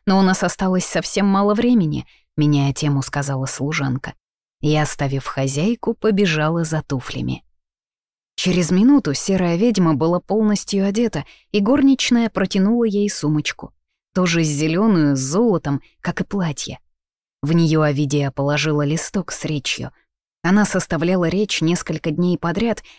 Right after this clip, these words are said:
и вот, наконец, вчера вечером закончила без посторонней помощи.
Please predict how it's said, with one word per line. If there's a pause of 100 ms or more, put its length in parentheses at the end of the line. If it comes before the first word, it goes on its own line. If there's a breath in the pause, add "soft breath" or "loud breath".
(120 loud breath)
и
вот,
наконец,
вчера
вечером
закончила
без
посторонней
помощи.